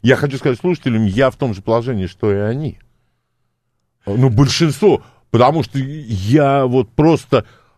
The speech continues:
слушаю Вячеслава с колоссальным удовольствием, потому что я об этом практически ничего не знаю,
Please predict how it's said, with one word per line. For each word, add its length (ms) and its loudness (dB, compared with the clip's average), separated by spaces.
слушаю 1080 2
Вячеслава 500 2
с 80 -8
колоссальным 1300 2
удовольствием, 600 2
потому 180 -2
что 140 -4
я 80 6
об 120 -2
этом 160 -4
практически 420 -10
ничего 300 -6
не 140 -4
знаю, 680 0